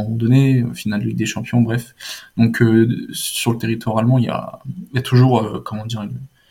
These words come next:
une envie particulière de, des, de l'Eintracht à vouloir essayer de, de remporter ce match. Et je, je les pense capables, parce que tu l'as dit, euh, Quentin, il y a une méforme quand même, euh,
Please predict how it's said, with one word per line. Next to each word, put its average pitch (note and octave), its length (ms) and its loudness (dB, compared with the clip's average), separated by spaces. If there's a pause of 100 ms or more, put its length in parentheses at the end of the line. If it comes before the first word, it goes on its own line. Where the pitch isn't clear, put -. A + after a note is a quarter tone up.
(180)
une A2+ 140 6
envie C3 240 8
particulière B2 440 0
de, A2 400 -6 (520)
des, G#2 260 -2
de G#2+ 100 -4
l'Eintracht G#2 460 -4
à F#2 60 -6
vouloir G#2+ 260 -6
essayer G#2 240 -4
de, A2 240 -6 (600)
de A#2 100 2
remporter G#2+ 460 -6
ce - 120 -6
match. - 400 -4
Et A#2 80 -2
je, - 220 -6
je A2+ 180 2
les A#2 60 4
pense D3 260 -4
capables, B2 400 0 (160)
parce - 160 -10
que - 60 -10
tu - 140 0
l'as A2+ 100 4
dit, A#2 240 2
euh, A2+ 120 0
Quentin, A2+ 300 -4
il A#2 80 4
y - 20 2
a A2 40 0
une A2 120 0
méforme A#2 460 0
quand A2+ 140 -4
même, A2 240 -4
euh, A#2+ 120 -8